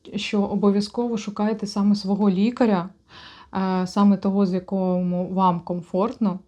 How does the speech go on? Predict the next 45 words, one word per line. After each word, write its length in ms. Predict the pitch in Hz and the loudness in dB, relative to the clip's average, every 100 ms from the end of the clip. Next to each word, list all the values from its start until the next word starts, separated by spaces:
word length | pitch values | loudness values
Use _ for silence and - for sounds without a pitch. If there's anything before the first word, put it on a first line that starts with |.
| - | -6
Це 160 | 202 | -2
дуже 280 | 170 190 170 | 2 2 2
важливо, 520 | 165 170 175 208 254 | 0 0 0 2 0
бо 120 | 165 175 | 0 -2
це 180 | - | 0
довгий 400 | 175 180 170 160 | 2 6 6 2
шлях, 500 | 170 - 175 254 - _ - | -4 -2 -2 -2 -8 _ -6
і 120 | 185 | -2
вам 280 | 175 190 208 | 0 0 0
цю 140 | 202 | 0
людину 380 | 170 160 180 208 | 0 2 4 4
бачити 540 | 170 175 202 208 - | 2 0 0 -4 -4
дуже 300 | 165 175 170 | -4 -2 -2
часто 440 | 175 - 208 240 185 | -4 -2 -2 -2 -2
і 60 | |
дуже 260 | 165 175 185 | 0 0 0
довго. 340 | 170 165 165 | 0 -2 -2
Ну, 220 | 175 175 - | -4 -2 -2
ви 160 | 190 | 2
маєте 380 | 180 175 165 170 | 2 2 0 0
лікарю 360 | 170 170 175 175 | 0 0 0 0
довіряти, 720 | 175 180 180 185 285 269 269 - - - - - - - | -2 -2 -2 -2 -2 -2 -4 -10 -20 -20 -20 -20 -20 -10
е, 320 | - 180 180 180 | -2 0 0 0
і 220 | 196 180 | 0 2
він 320 | 190 208 185 | 4 4 4
має 280 | 180 185 185 | 0 0 0
бути 280 | 175 190 175 | -2 -2 0
вам, 400 | 185 175 165 202 | 0 0 -4 -4
ну, 220 | 214 175 - | 0 0 0
приємний 440 | 190 185 226 208 | 0 4 6 6
як 180 | 180 175 | 4 0
людина. 480 | 175 170 165 160 156 _ _ | -2 0 0 -2 -6 _ _
Я 120 | 196 196 | 2 6
вважаю, 320 | 202 208 208 | 6 6 4
що 160 | 208 | 2
це 140 | 202 202 | 0 0
дуже 280 | 190 170 165 | 0 -2 -2
важливо, 500 | 170 170 208 240 180 | -4 -2 -2 -2 -2
і 280 | 175 180 | 0 0
мене 220 | 170 175 208 | 0 0 2
би, 100 | 208 | 2
наприклад, 420 | 180 190 190 180 | 2 0 0 0
напрягло, 460 | 180 180 175 190 233 | 0 0 0 2 2
якщо 320 | 220 - 185 | 2 0 -2
би, 240 | 170 175 | 2 2